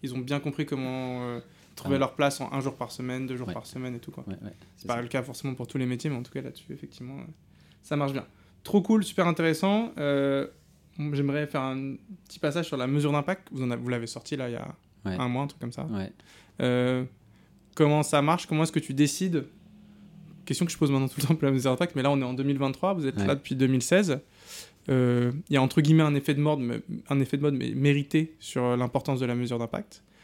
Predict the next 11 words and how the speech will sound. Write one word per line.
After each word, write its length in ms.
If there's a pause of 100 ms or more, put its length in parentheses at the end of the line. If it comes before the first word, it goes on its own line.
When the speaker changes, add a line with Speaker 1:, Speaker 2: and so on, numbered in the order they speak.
(160)
Speaker 1:
Je 100
pense 160
qu'aussi, 220
on 240
le 60
finance. 460
Les, 760
il 60
y 60
a 100
une, 140